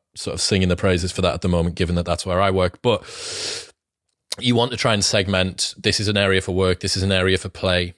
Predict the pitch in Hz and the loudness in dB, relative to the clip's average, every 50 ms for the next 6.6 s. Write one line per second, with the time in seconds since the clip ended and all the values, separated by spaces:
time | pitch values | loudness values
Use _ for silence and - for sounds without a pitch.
0 | _ - 104 98 101 110 123 123 120 - - 113 110 104 101 101 - _ _ _ | _ -2 0 2 2 2 2 0 0 -2 -4 -4 -4 -4 -4 -8 -12 _ _ _
1 | _ _ - - - 101 127 104 120 117 - - 151 127 123 120 117 110 107 104 | _ _ -10 -6 -2 -2 0 0 0 0 0 0 -2 0 0 2 2 4 2 2
2 | 98 101 87 107 107 98 - 104 98 98 95 95 95 92 - - - 107 110 110 | 2 2 2 0 0 0 2 2 4 4 2 2 0 -2 -4 -8 -4 0 2 2
3 | 107 104 101 98 92 - 120 123 131 127 117 - 117 117 113 107 - 107 101 98 | 4 4 2 2 0 2 2 4 4 4 2 2 2 0 0 0 0 0 0 2
4 | 104 107 104 98 92 90 - - 98 95 - - - 110 110 95 104 - 107 95 | 2 4 4 4 2 0 -2 -6 -8 -8 -4 -2 0 0 0 0 0 -2 0 0
5 | 98 104 - - - 101 92 90 92 - - 98 90 98 101 104 104 107 110 107 | 0 0 0 -2 -2 0 0 0 0 0 0 0 2 2 2 4 4 4 4 2
6 | 117 110 104 95 92 101 104 110 123 135 - - | 2 2 2 2 2 2 4 4 2 0 -2 -8